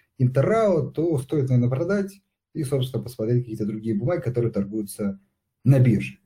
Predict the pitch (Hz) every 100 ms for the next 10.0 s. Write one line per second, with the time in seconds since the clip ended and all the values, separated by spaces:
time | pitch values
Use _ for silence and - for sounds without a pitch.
0 | - 101 113 143 127 104 120 107 - 101
1 | 101 98 107 95 85 - 190 240 247 -
2 | 180 - 160 160 156 139 127 - - _
3 | _ 135 131 131 127 131 - 123 131 131
4 | 127 123 113 110 101 104 98 - - 175
5 | 143 104 127 120 120 110 107 101 95 131
6 | 127 - 110 104 101 98 - _ _ _
7 | _ _ _ _ _ _ _ _ _ -
8 | 101 - - 131 135 160 135 131 127 165
9 | 170 139 135 131 127 120 98 98 - -